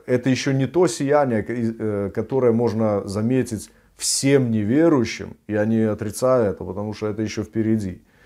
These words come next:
Но как минимум это заметно тем, кто хочет видеть сияние. Они посмотрят: «Вау, это ж сияние». И, э, я захотел этого сияния, я захотел этого, чтобы это было открыто, чтобы,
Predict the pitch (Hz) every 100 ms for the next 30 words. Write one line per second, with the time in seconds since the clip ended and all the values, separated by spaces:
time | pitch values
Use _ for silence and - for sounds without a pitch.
0 | _ - - _ _ 117 120 135 147 180
1 | 165 139 127 123 120 120 135 143 131 120
2 | 147 - 117 - 160 151 107 98 95 87
3 | - 95 87 87 - - - _ 92 98
4 | 104 110 131 139 - 90 107 113 87 85
5 | 95 - - - 135 190 131 92 - _
6 | _ _ _ _ _ _ _ _ _ _
7 | _ _ - - - - - _ _ 131
8 | 131 131 123 117 107 104 104 127 139 139
9 | - 156 208 170 113 90 90 - 98 90
10 | 87 90 - - 117 113 127 139 - 180
11 | 170 135 127 117 110 - 117 123 117 113
12 | 120 113 110 - 131 147 127 92 - -
13 | 101 110 104